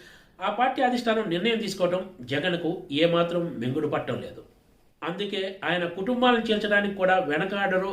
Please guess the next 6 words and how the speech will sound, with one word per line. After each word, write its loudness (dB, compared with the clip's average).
అనే 2
కామెంట్ 2
చేశారనే 0
చర్చ -4
సాగుతోంది. -6
షర్మిలకు -2